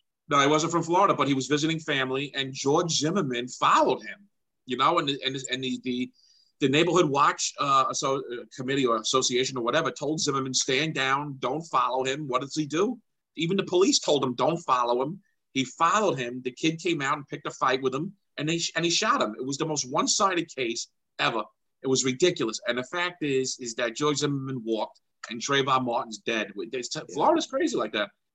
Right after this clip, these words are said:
Speaker 1: Don't get into fights in Florida, 'cause nine times out of ten, they're packing and they'll shoot you and they'll say, "Stand your ground," even if they pick the fight with you. It's crazy.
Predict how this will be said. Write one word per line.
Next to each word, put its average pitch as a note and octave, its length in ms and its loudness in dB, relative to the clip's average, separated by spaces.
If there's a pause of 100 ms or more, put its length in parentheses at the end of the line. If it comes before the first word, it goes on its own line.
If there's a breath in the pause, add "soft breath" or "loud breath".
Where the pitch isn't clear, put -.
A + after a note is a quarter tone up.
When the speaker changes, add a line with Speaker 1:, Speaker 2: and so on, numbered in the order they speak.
(160)
Speaker 1:
Don't G#3+ 180 2
get C4+ 120 2
into C4 140 0
fights A#3+ 300 2
in A3 80 -4
Florida, G3+ 380 0
'cause A#2+ 240 -10 (220)
nine D3 260 -2
times F#3 240 -4
out F#3 100 0
of F3 80 -2
ten, G3+ 140 -4 (160)
they're D3 120 0
packing D3 400 -6
and A2+ 100 -6
they'll A2+ 100 -8
shoot C3 260 -4
you G#2 60 -8
and G#2 40 -6
they'll G#2 60 -6
say, A2+ 140 -6
"Stand A2+ 300 -6
your A2 80 -8
ground," A2 240 -6 (320)
even D3 180 2
if C#3+ 60 -6
they C#3+ 100 0
pick E3 220 -6
the - 60 -10
fight G#2 220 -2
with F#2 120 -10
you. G2+ 60 -14 (340)
It's - 80 -20
crazy. E3 320 -4